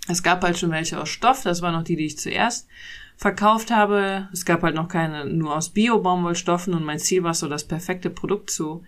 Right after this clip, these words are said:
kreieren, was halt so nachhaltig wie möglich ist. Das heißt, ich habe auch geguckt, ob ich irgendwie Cradle-to-Cradle-Stoffe dafür kriege. Das wäre noch so mein super, oberduper Mega-Ziel. Das habe ich noch nicht geschafft.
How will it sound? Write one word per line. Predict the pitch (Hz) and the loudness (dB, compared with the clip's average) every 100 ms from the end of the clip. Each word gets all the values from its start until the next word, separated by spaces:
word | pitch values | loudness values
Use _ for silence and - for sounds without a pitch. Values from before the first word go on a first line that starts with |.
| - - - - | -18 -20 -18 0
kreieren, | 180 170 185 233 220 190 | 4 6 6 6 8 6
was | 170 185 | 6 4
halt | 170 | 2
so | 170 | 0
nachhaltig | 143 139 175 190 175 175 | 2 2 2 0 0 -2
wie | |
möglich | 156 180 185 180 | 2 2 2 -4
ist. | 156 196 | -2 -2
Das | 185 165 | -2 -2
heißt, | 147 - | -4 -4
ich | 165 | -6
habe | 151 | -8
auch | |
geguckt, | - - 170 | -8 -4 -4
ob | 151 | -4
ich | 139 - | -6 -4
irgendwie | 147 151 147 | -6 -6 -10
Cradle-to-Cradle-Stoffe | - 147 151 160 - 170 202 220 - 214 196 | -8 -6 -6 -8 -6 -2 0 0 -2 -2 -2
dafür | 185 185 185 | -2 -2 -2
kriege. | 208 208 190 | 2 2 2
Das | 147 - | -2 -4
wäre | 160 | -4
noch | 156 135 | -4 -6
so | 156 | -6
mein | 143 147 | -6 -4
super, | 151 185 214 - - | 0 2 2 -2 -2
oberduper | - 196 208 175 233 240 294 | 0 4 4 4 2 2 0
Mega-Ziel. | 240 247 285 269 269 - 294 381 - | 0 -2 0 -2 -2 0 0 0 -2
Das | 160 | -2
habe | 160 131 | 0 0
ich | 151 | 0
noch | 135 | 0
nicht | 143 | 2
geschafft. | 202 196 233 254 | 0 2 2 2